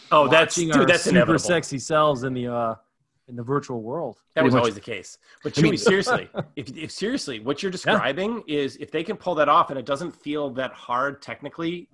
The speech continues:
Speaker 1: to allow people this opportunity of togetherness within a group, and then the, the avatars are coexisting in this virtual space. I mean, it's kind of like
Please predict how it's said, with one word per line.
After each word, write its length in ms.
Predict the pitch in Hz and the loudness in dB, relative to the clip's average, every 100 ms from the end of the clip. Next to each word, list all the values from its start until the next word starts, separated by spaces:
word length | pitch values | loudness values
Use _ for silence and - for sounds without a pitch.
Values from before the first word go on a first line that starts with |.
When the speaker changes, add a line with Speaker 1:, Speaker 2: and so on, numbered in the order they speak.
| 135 | -14
Speaker 1:
to 320 | 139 127 127 117 | -6 -6 -6 -6
allow 340 | 113 113 135 | -4 -2 -2
people 320 | - 151 147 | -6 -10 -8
this 160 | 127 127 | -8 -8
opportunity 640 | 117 110 - 127 120 123 | -10 -12 -14 -12 -10 -10
of 160 | 110 104 | -10 -14
togetherness 800 | 117 107 117 135 127 120 - - | -16 -10 -8 -8 -8 -10 -12 -20
within 220 | 110 127 | -16 -12
a 60 | 120 | -12
group, 420 | - 131 139 113 _ _ _ _ _ _ 135 | -6 -4 -4 -6 _ _ _ _ _ _ -8
and 160 | 127 | -6
then 420 | 120 117 113 117 113 _ _ _ _ | -4 -4 -6 -10 -14 _ _ _ _
the, 240 | 120 131 | -10 -10
the 260 | 113 123 - | -8 -12 -6
avatars 520 | 123 131 139 127 117 | -6 -4 -4 -2 -2
are 80 | 113 | -8
coexisting 640 | - 135 101 113 - 139 | -8 -8 -8 -12 -12 -10
in 100 | 113 | -10
this 140 | 113 - | -12 -10
virtual 300 | 123 - 117 | -12 -12 -18
space. 420 | - 123 117 135 | -14 -10 -10 -8
I 40 | |
mean, 120 | 175 156 | -10 -10
it's 80 | |
kind 240 | - 220 359 | -10 -6 -6
of 80 | 127 | -4
like 340 | 120 113 | -4 -6